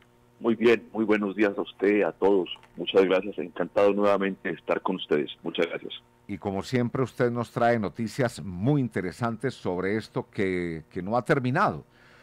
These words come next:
Speaker 2: Esta pandemia de coronavirus que, eh, se generó en covid diecinueve, que después en Delta, que después en Omicron, que ha tenido otra serie de variantes. También estuve leyendo que Omicron ahora tiene una variante nueva también,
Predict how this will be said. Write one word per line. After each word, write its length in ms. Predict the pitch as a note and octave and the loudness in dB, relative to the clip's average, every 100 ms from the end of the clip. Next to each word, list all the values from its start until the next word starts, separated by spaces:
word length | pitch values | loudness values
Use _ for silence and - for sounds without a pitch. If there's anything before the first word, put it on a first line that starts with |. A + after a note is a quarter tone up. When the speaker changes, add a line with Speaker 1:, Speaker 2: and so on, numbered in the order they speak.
| - _ | -20 _
Speaker 2:
Esta 260 | F#2+ - - | -2 0 2
pandemia 640 | G#2 F#2 A2 A#2+ B2+ B2 G#2 | 0 0 0 2 0 -2 -4
de 280 | F2 G2 | -4 -4
coronavirus 800 | - G2+ G2 E2+ G2+ B2 B2+ - | -2 -2 0 0 0 0 -2 -6
que, 760 | - F#2+ F#2 F2 E2+ F#2 F2 F2 | -8 -4 -2 -4 -4 -4 -4 -6
eh, 40 | |
se 720 | - - F2 F2 F2 F2+ E2 - | -8 -6 -4 -4 -4 -6 -8 -4
generó 400 | G#2 F#2+ F#2+ A2+ | -2 0 0 -2
en 80 | G#2+ | -2
covid 280 | B2+ A#2 G2+ | -2 -2 -2
diecinueve, 760 | F#2+ - F2 G2+ B2 A#2 G#2+ | -4 -6 -4 0 2 2 -2
que 120 | - | -4
después 440 | F2+ E2+ - A2+ A#2+ | -4 -4 -6 -4 -4
en 160 | F2+ | -4
Delta, 440 | D2+ B2 G#2+ A2 G2 | -2 -2 -2 -4 -4
que 120 | G2+ | -4
después 400 | F2+ - A2 - | -6 -4 -6 -4
en 120 | G#2+ - | -6 -2
Omicron, 640 | B2+ B2+ A#2 C3 B2+ B2+ - - - - | -2 0 -4 -6 -6 -6 -12 -20 -20 -4
que 100 | A#2 | 2
ha 80 | A2 | 2
tenido 440 | C3 A#2+ A#2+ A#2 | 4 2 2 2
otra 240 | A#2 - G#2+ | 0 -2 -4
serie 320 | - A2+ A2+ | -2 -2 0
de 80 | G2+ | 0
variantes. 520 | E2+ F2 A2+ A2 A2 | 0 0 -2 -4 -6
También 300 | G#2+ F#2 A#2 | -4 -2 -2
estuve 300 | G#2+ G#2+ A2 | -2 -4 -2
leyendo 400 | G2 G2+ A2 G#2+ | -2 -2 -4 -4
que 80 | G#2 | -4
Omicron 420 | G#2+ G#2 G#2 G2+ | -4 -4 -6 -2
ahora 220 | F#2+ A2 | -2 -2
tiene 200 | - A2+ | -2 -4
una 160 | A2+ G#2+ | -2 -2
variante 460 | F2+ G2+ G#2+ A2 | -2 -2 -4 -6
nueva 320 | G2+ A2+ A2+ G#2 | -6 -4 -2 -4
también, 500 | F2 D#2 A#2 B2+ | -6 -2 -2 -2